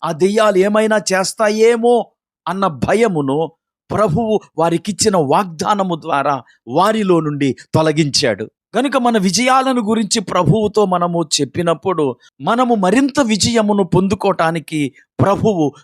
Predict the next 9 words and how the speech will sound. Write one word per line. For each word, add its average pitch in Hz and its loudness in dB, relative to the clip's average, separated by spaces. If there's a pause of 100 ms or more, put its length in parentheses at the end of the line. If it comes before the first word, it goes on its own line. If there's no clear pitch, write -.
(140)
తగిన 160 0
సూచనలను, 156 0 (240)
అధికారాలను 143 0 (200)
మనకిస్తాడు. 135 -2 (300)
మూడవదిగా, 185 0 (220)
మన 220 -2
అవసరాలను 185 0 (200)
ప్రభువుతో 170 2
చెప్పాలి. 123 -2